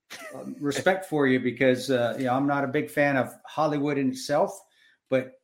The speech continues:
Speaker 1: people and actors like Pablo, who puts, I mean, he's doing awesome on Halo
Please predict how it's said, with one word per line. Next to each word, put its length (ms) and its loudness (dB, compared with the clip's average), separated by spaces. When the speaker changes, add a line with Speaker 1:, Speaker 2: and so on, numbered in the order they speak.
Speaker 1:
people 340 -2
and 80 2
actors 680 -4
like 280 -4
Pablo, 520 -2
who 180 -6
puts, 340 -8
I 40 -8
mean, 120 -4
he's 100 -6
doing 180 2
awesome 320 -2
on 100 0
Halo 400 -4